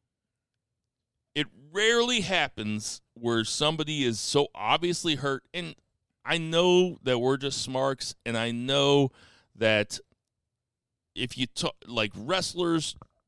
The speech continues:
kind of resent smarks like us talking about the insider shit like this because we've never been there.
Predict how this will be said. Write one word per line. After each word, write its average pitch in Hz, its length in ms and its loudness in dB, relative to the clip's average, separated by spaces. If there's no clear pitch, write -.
kind 170 200 -4
of 135 120 -4
resent 127 580 -2
smarks 120 480 -4
like 110 240 -4
us 110 340 -4
talking 117 480 0
about 98 360 2
the - 180 -10
insider 104 640 -2
shit - 320 -8
like 104 200 -10
this 104 200 -6
because 92 360 -6
we've 90 220 -6
never 98 240 -4
been 110 260 -2
there. 120 200 4